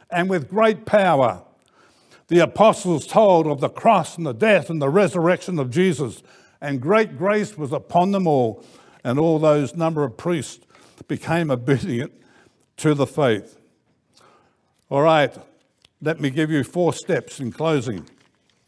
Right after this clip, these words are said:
The closing is gonna be longer than the introduction, but don't worry. Let me give you a formula for handling fear from this passage of Scripture, from verses twenty-nine to thirty-one in particular.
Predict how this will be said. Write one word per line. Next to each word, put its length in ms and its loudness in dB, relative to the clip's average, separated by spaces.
The 60 -12
closing 480 -2
is 80 -14
gonna 180 -10
be 140 -10
longer 320 -8
than 160 -8
the 80 -6
introduction, 640 -8
but 100 -14
don't 220 -12
worry. 340 -6
Let 140 -2
me 80 -2
give 180 -2
you 140 2
a 40 2
formula 600 0
for 160 -4
handling 500 -2
fear 420 -2
from 320 0
this 220 0
passage 480 -2
of 100 -6
Scripture, 400 -4
from 220 -8
verses 360 0
twenty-nine 600 -4
to 120 -12
thirty-one 520 -2
in 80 -12
particular. 560 -8